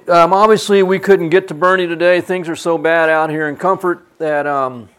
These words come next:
uh, we can't even drive around the circle, the loop here, our paved loop, without sliding off. Literally, Mark got stuck with his truck trying to just drive around, so guys, don't drive today at all.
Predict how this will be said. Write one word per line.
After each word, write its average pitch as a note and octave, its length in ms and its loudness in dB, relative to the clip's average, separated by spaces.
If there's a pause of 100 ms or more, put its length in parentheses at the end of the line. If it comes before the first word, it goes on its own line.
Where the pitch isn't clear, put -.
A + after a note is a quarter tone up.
(320)
uh, B2+ 300 -10
we D3+ 140 -4
can't F3 240 -4
even D3 140 -6
drive D3+ 280 0
around C#3 280 -4
the A#2+ 100 -10
circle, D#3 500 -4
the B2 140 -10
loop F3 320 -2
here, B2+ 180 -4
our B2+ 100 -2
paved D3 300 -6
loop, D3+ 280 -4
without B2 340 -6
sliding C3+ 420 -6
off. C#3 400 -8 (680)
Literally, D3+ 380 0
Mark C3+ 300 -4
got C3 180 -6
stuck C#3+ 280 -8
with C3 100 -12
his A#2+ 100 -12
truck - 340 -8
trying C3 220 -12
to A#2+ 60 -20
just A#2+ 200 -16
drive B2 220 -6
around, B2+ 280 -12
so A2 140 -16
guys, A#2 300 -10
don't A#2+ 240 -16
drive A#2 520 -12
today B2+ 400 -14
at G2+ 100 -18
all. C3 300 -12